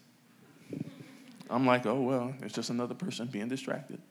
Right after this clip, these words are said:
She's in the passenger seat going off. I'm letting her get it all out, you know.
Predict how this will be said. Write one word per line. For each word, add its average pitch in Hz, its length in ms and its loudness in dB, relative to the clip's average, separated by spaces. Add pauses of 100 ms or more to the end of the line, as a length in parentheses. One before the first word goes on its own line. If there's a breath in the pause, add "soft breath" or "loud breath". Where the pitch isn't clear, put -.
(640 soft breath)
She's 113 240 0
in 120 80 4
the 117 40 2
passenger 113 440 2
seat 113 260 2
going 117 260 4
off. 107 320 2 (1600 loud breath)
I'm 101 140 -4
letting - 180 0
her 117 60 2
get 107 160 0
it 123 80 0
all 170 200 -2
out, - 280 -2 (200)
you - 80 -8
know. - 60 -12